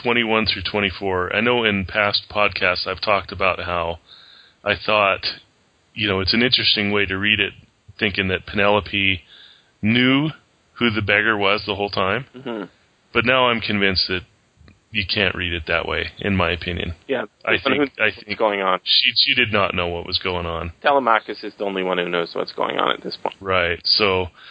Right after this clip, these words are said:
Speaker 1: you know, you thought, well, Penelope was all, you know, extremely sharp and things and doing things to help Odysseus without letting on that she knew who Odysseus was. But, um,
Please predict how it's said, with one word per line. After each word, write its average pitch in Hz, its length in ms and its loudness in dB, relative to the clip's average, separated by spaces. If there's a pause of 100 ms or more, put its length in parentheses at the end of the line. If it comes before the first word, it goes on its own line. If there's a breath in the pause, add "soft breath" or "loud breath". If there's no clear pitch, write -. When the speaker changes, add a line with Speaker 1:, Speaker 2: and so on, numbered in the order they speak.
(160 loud breath)
Speaker 1:
you 113 100 2
know, 107 60 4
you 104 220 2
thought, 113 240 2
well, 110 220 4
Penelope 113 440 2
was 101 220 -2
all, 101 300 4 (500 loud breath)
you 98 100 -4
know, 90 160 0
extremely 95 460 2
sharp 92 360 2
and 87 160 -2
things 90 360 2
and 85 260 0 (260)
doing 98 300 2
things 95 380 2
to 92 100 0
help 95 220 2
Odysseus 98 720 2 (420 loud breath)
without 107 340 2
letting 101 260 0
on 98 180 2
that 95 120 -2
she 104 200 2
knew 101 200 2
who 98 220 0
Odysseus 90 560 0
was. 90 440 -4 (720 loud breath)
But, 107 280 4 (960)
um, 101 500 2